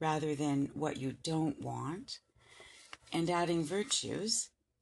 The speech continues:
especially when children are involved, work well. For example, "This house is a peace zone.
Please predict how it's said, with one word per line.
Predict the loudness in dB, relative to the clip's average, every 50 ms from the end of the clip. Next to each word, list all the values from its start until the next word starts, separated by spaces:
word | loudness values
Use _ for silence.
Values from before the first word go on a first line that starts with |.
| _
especially | 0 2 2 4 4 2 2 2 2 2 2 2
when | 2 2 2
children | 2 2 2 0 0 0 0 0
are | 0 -2 -2
involved, | -4 -4 -4 -4 -4 -4 -4 -4 -6 -10 -12 -16 -16 -14 _
work | -2 0 0 0 0 -2
well. | -2 -2 -2 -4 -8 -12 -16 _ _ _ _ _ _ _ _ _ _ _ _ _ _ _ _ _ _ _ _ _
For | -4 -2 -2
example, | 0 0 0 2 4 4 4 2 0 -2 -6 -6 -8 -14 _ _ _ _ _ _ _ _ _ _ _ _ 0
"This | 2 2 2 2
house | 0 0 0 2 2 2 2 0
is | 0 -2
a | -2 -4
peace | -6 -6 -6 -2 0 2 2 2 2 2
zone. | 2 2 2 2 0 -2 -2 -4 -8